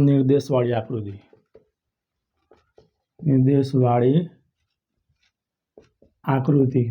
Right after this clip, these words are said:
દોરવાની અને નામ નિર્દેશ કરવાના તમારે, બરાબર? વનસ્પતિ કોષ અને પ્રાણી કોષ આ બંનેમાંથી એક સો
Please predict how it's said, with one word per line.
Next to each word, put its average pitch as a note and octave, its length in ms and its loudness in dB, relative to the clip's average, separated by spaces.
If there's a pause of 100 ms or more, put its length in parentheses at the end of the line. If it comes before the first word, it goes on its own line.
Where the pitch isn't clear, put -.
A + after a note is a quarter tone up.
(260)
દોરવાની E3 560 4
અને D#3+ 100 4
નામ D3 300 -2
નિર્દેશ B2+ 300 -2
કરવાના A2 360 -4
તમારે, G2+ 300 -14
બરાબર? E3 260 2 (420)
વનસ્પતિ F3 600 2
કોષ F#3+ 220 0
અને E3+ 100 -2 (100)
પ્રાણી D#3 320 2
કોષ B2 140 -8 (100)
આ C#3+ 140 -4
બંનેમાંથી D3+ 680 -4
એક E3 140 -4
સો D#3 80 0